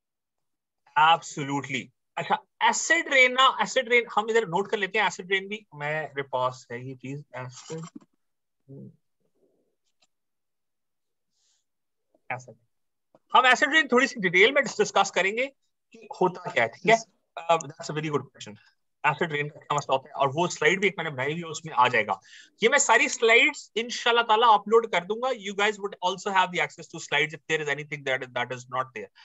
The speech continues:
Speaker 1: ठीक है? अच्छा जी, उसके बाद
Speaker 2: यस।
Speaker 1: आके प-, चीज parts per million, बिल्कुल ठीक। अभी एसिड रेन, खजर, हम इस पे वापस आते हैं जब हम मजीद pollutants को स्टडी करते हैं। अभी हमें quantitative pollutants। अच्छा, क्वांटिटेटिव
Speaker 2: यस, सर।
Speaker 1: pollutants ऐसे होते हैं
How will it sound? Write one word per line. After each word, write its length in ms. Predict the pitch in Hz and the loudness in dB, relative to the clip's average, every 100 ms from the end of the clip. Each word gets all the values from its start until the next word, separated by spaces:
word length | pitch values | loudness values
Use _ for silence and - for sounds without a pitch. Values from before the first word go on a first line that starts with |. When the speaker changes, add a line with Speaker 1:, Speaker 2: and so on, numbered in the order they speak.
| - - | -20 -14
Speaker 1:
ठीक 160 | - 170 | -4 0
है? 160 | 208 - _ _ - | 0 -2 _ _ -6
अच्छा 160 | 165 | -4
जी, 200 | 151 117 - _ _ - | -4 -6 -18 _ _ -4
उसके 160 | 185 | 2
बाद 140 | 262 254 | 4 4
Speaker 2:
यस। 40 | |
Speaker 1:
आके 160 | 233 262 | 2 -2
प-, 280 | - - | -10 -10
चीज 240 | - 220 202 190 | -6 -6 0 2
parts 180 | 165 | 2
per 120 | - 170 | 0 -10
million, 280 | 147 120 110 _ _ - | -8 -10 -14 _ _ -6
बिल्कुल 280 | 175 175 | -4 -2
ठीक। 200 | 143 127 - - | -4 -8 -2 2
अभी 220 | 185 233 | 2 2
एसिड 260 | 196 - 226 | 0 -2 -6
रेन, 100 | 220 | -2
खजर, 200 | 208 233 | 0 2
हम 120 | 226 | 0
इस 80 | 208 | -2
पे 120 | 208 | 0
वापस 340 | 151 139 165 196 | 0 -2 -4 -4
आते 200 | 175 214 | -2 -2
हैं 180 | 233 | -2
जब 200 | 180 196 - | -4 -6 -6
हम 160 | 190 185 _ _ 156 | -10 -10 _ _ -12
मजीद 520 | 156 131 165 208 240 - | -12 -10 -10 -8 -8 -4
pollutants 360 | 170 160 180 175 | -4 -2 -6 -10
को 100 | 180 | -10
स्टडी 260 | - 143 156 | -8 -8 -6
करते 240 | 135 - | -6 -6
हैं। 120 | 175 - | -8 -8
अभी 160 | 160 | -6
हमें 240 | 185 180 190 | -6 -6 -4
quantitative 560 | 156 139 131 120 123 - | -4 -4 -4 -4 -6 -8
pollutants। 440 | 92 101 92 - - _ _ - - - - - | -14 -14 -20 -20 -20 _ _ -20 -20 -20 -20 -4
अच्छा, 140 | 233 320 | -2 2
क्वांटिटेटिव 440 | 277 302 339 339 | 4 4 6 6
Speaker 2:
यस, 40 | |
सर। 60 | 320 | 6
Speaker 1:
pollutants 320 | 294 294 285 | 4 4 0
ऐसे 200 | 247 - | -2 0
होते 140 | 202 | -2
हैं 120 | 202 | -4